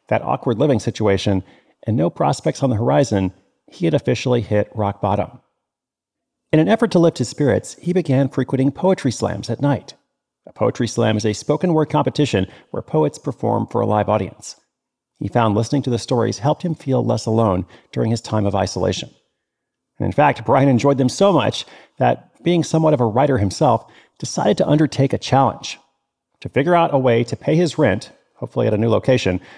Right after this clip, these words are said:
for an entire month using only his poetry skills. Although his situation was dire, he wasn't hoping to set the world on fire. He was just determined not to be beat, so he took his feet to the street. He bought himself an old typewriter for twenty dollars,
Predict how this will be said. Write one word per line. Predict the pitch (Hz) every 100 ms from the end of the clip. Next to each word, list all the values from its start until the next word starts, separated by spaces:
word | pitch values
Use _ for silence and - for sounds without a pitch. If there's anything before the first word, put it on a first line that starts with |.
| _ -
for | 139
an |
entire | 120 123 180 139
month | 123 117 113 - _
using | 131 123 120 120
only | 131 135
his | 117 127
poetry | - 107 104 113
skills. | 101 - 123 - - - _ _ _ _ _ _ _ _ _ _ _
Although | - 180 208
his | 202
situation | 208 180 165 175 165
was | 147
dire, | 120 147 104 - - _
he | - 156
wasn't | 180 139
hoping | 175 139 110
to | 110
set | - 127
the | 113
world | 135 123
on | 117
fire. | - 165 110 131 - _ _ _ _
He | -
was | 139 113
just | 120
determined | 104 143 135 90 -
not | - 110 -
to |
be | 98
beat, | 92 127 - - _ _ _
so | -
he | 85 98
took | - 113
his | - 120
feet | - 95 98
to | 107
the | 98
street. | - 104 - - _ _ _ _ _ _ _ _ _
He | - -
bought | 135
himself | 151 165 147
an | 120
old | 180
typewriter | - 143 131 131 131
for | 101
twenty | 117 135
dollars, | 104 92 101